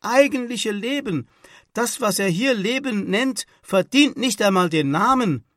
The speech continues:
Deswegen die Frage, gibt es überhaupt ein Leben vor dem Tod?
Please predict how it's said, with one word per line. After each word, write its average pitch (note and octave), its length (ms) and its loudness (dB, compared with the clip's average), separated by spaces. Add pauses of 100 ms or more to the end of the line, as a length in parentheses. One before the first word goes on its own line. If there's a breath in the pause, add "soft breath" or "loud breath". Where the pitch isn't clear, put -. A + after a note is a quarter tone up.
(280)
Deswegen G#3+ 480 0
die F3 100 0
Frage, F3 580 0 (300 soft breath)
gibt B3+ 220 -4
es G3 160 -2
überhaupt F3+ 440 -2
ein D#3+ 140 0
Leben E3+ 400 0
vor C4 280 0
dem B3+ 260 -2
Tod? A#3 420 -2